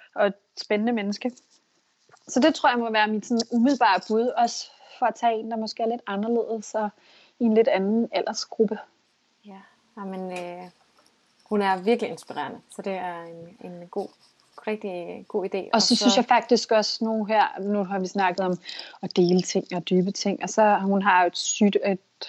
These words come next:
Speaker 1: lidt voldsomt sygdomsforløb lige nu. Og så bare hendes måde at håndtere det på og dele det på har været rigtig fint. Fordi hvad gør man, når man, når man ikke vil have, det skal blive følelsesporno, eller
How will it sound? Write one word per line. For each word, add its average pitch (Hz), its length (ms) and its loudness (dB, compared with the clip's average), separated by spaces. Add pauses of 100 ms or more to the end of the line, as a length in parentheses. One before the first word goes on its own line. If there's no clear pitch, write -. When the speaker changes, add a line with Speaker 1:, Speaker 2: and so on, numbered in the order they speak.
(120)
Speaker 1:
lidt 202 220 0
voldsomt 196 380 2
sygdomsforløb 214 880 4
lige 214 140 6
nu. 220 300 6 (400)
Og 233 80 4
så - 100 -2
bare 247 200 6
hendes 220 200 4
måde 214 160 2
at 214 60 2
håndtere 220 440 0
det 220 120 -2
på 214 180 4
og 190 160 -6
dele 214 200 4
det 220 80 4
på 208 160 2
har 208 100 2
været 202 120 4
rigtig 196 280 -2
fint. 233 400 -2
Fordi 233 160 4
hvad 247 240 4
gør 202 160 6
man, 226 160 -2
når 214 180 -4
man, 196 200 -6 (760)
når 202 100 0
man 196 180 2
ikke 226 320 4
vil 196 100 -2
have, 202 220 0
det 202 100 -2
skal - 140 -2
blive 175 180 0
følelsesporno, 185 840 2
eller 175 320 4